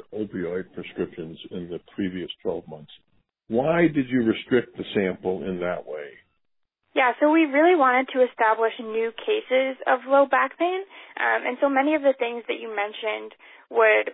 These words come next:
Speaker 2: preclude a patient from being diagnosed as a new or acute case of back pain if they had prior spinal surgery or injections or treatments. Um, and we really wanted to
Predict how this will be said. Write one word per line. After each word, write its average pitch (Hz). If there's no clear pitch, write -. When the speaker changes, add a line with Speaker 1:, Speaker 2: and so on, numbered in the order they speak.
Speaker 2:
preclude 247
a 226
patient -
from 226
being 214
diagnosed 202
as 214
a 220
new 220
or 208
acute 214
case 226
of 240
back 247
pain 320
if 269
they 226
had 214
prior 220
spinal 214
surgery 233
or 202
injections 220
or 226
treatments. 320
Um, 214
and 254
we 269
really 294
wanted 240
to 240